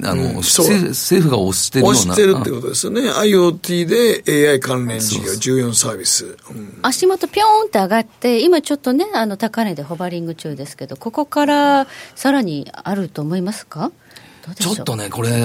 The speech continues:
Speaker 3: うん。
Speaker 1: まあ、今お持ちの方にちょっとあれなんですけど、あの、時価総額ちょっと一千億、昨日、一昨日いっちゃったんですけど、
Speaker 3: あー、はい。
Speaker 1: まあ、確かに売り上げは伸びてるんですけど、
Speaker 3: はい。
Speaker 1: まだそこの、あの、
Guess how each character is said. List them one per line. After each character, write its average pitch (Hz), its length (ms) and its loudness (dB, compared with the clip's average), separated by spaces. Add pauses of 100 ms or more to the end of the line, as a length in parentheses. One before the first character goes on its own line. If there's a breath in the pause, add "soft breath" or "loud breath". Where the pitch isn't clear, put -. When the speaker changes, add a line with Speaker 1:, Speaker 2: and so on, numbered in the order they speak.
(160)
Speaker 3:
う 180 60 2
ん。 156 280 0 (420)
Speaker 1:
ま 139 160 -4
あ、 110 80 -4
今 120 140 2
お 98 40 -2
持 120 120 0
ち 147 100 0
の 143 60 2
方 147 180 2
に 107 40 0
ち 110 100 -8
ょ - 20 -8
っ 104 40 -8
と - 80 -6
あ - 40 -8
れ 104 40 -2
な 104 100 -6
ん - 20 -8
で 92 80 -10
す 95 40 -14
け 92 60 -12
ど、 98 140 -8
あ 95 40 -6
の、 98 200 -4 (120)
時 120 120 -2
価 180 100 2
総 220 120 0
額 151 140 -2
ち - 80 -4
ょ - 20 -12
っ - 20 -12
と - 80 -6
一 208 60 2
千 202 280 4
億、 90 580 -2
昨 - 20 -4
日、 110 80 2
一 113 280 2
昨 123 220 0
日 101 80 4
い - 20 -2
っ 98 40 -8
ち - 120 0
ゃ - 40 2
っ - 40 -2
た 117 160 -2
ん 101 40 0
で 95 60 0
す 247 80 2
け 202 160 2
ど、 - 60 4
Speaker 3:
あ - 60 2
ー、 - 0 -
は 208 560 -2
い。 160 100 -8 (180)
Speaker 1:
ま 165 140 -4
あ、 165 40 -4
確 - 300 -4
か 190 160 -4
に 135 180 2
売 131 120 4
り 151 100 6
上 147 60 4
げ 143 80 2
は 139 60 2
伸 135 100 4
び 120 60 2
て 104 100 0
る 90 60 0
ん 87 40 0
で 78 60 -4
す 82 60 -10
け 85 80 -6
ど、 85 180 -2
Speaker 3:
は 170 180 -4
い。 - 40 -4
Speaker 1:
ま 156 100 0
だ 131 80 0
そ 117 160 -4
こ 131 160 0
の、 117 420 0
あ 95 120 -8
の、 80 720 -10